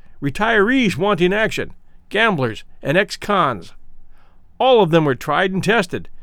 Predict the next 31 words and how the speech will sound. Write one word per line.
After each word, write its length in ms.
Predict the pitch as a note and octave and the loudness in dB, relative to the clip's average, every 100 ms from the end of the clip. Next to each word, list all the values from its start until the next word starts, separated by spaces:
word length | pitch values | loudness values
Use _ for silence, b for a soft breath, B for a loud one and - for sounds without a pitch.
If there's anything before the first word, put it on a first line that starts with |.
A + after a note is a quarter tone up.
| - | -10
and 100 | A#2 | -2
had 240 | C#3+ C#3 - | 0 -2 -2
two 200 | A#3+ B3 | -4 0
things 320 | A3 G#3+ D#3+ | 0 2 4
in 160 | G#3 | 2
common. 420 | - G#3 A3+ B2 - - - - - - - | 2 0 0 -4 -10 -20 -20 -20 -20 -20 -4
They 100 | D#3+ | -4
could 160 | D#3+ | -2
ride 460 | A#2 C#3+ F#3+ A#3 G3 - D3+ | -2 0 2 0 -4 -8 -2
and 160 | D#3+ | 2
they 80 | G#3+ | 2
could 200 | G#3 C3+ | 2 -2
fight 300 | - A3 E3+ | 0 0 0
with 140 | C#3 | 0
the 80 | D#3 | -2
best 260 | D3 E3 - | 0 0 -4
of 80 | F#2 | -10
them. 120 | D2+ - - _ - b b b | -12 -16 -20 _ -20 b b b
If 140 | A2 | 0
ever 180 | E3+ A3 | 0 2
there 120 | A#3+ | 0
was 140 | G#3+ E3 | 2 0
a 60 | |
diverse 480 | C3 D3 C3 G#3+ A#3+ | 0 -2 0 0 0
bunch 300 | - A3 G3+ | -2 -4 -2
of 100 | G3+ | -2
men 300 | F3+ G3+ C#3+ | 2 0 0
fighting 380 | - F3 F3+ F3+ | -2 0 2 2
under 240 | E3+ C#3 | 2 0
one 260 | B2+ G3 E3+ | 0 -2 -2
flag, 460 | F3 A3+ F3 F#2+ | -2 0 0 -4